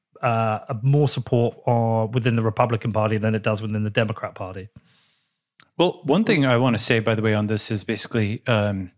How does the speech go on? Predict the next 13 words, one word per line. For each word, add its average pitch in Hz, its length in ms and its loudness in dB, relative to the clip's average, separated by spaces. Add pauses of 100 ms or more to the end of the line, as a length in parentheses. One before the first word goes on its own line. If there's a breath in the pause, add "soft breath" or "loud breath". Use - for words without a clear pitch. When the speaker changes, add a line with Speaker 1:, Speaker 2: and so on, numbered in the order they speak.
Speaker 2:
actually 120 220 0
three 139 120 2
or 117 60 0
four 110 140 -2
comments. 104 460 -2 (360 loud breath)
Um, 120 180 2
I 127 60 2
just 131 120 -4
pasted 147 280 0
in 110 60 0
a 107 40 -2
link 127 220 0
there 107 340 2